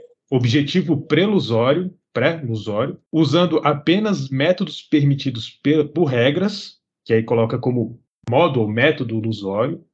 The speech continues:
em que as regras proíbem o uso de uma,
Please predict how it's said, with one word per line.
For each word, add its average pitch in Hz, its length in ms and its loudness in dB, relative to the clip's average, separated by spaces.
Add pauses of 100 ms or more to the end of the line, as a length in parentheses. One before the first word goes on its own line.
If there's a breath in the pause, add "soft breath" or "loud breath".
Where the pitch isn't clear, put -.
em 139 100 4
que 165 140 0
as 151 180 -2
regras 190 360 0
proíbem 190 680 0
o 180 100 2
uso 147 380 2
de 127 140 -4
uma, 135 420 0